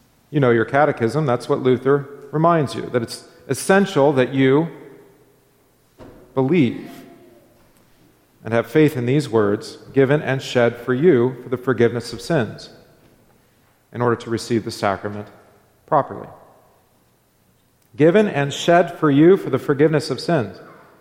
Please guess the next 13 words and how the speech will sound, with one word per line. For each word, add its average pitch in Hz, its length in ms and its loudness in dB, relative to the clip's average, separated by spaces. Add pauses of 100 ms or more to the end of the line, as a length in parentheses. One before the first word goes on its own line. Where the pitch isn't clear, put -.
(480)
Now, 156 60 0
there's 160 140 2
a 165 60 2
lot 190 360 4
to 147 40 -12
believe 170 460 2
in 127 100 -2
those 120 300 0
few 123 260 -2
words. 110 540 0 (1400)
The 123 80 -8
sacrament 151 600 0
is 131 480 0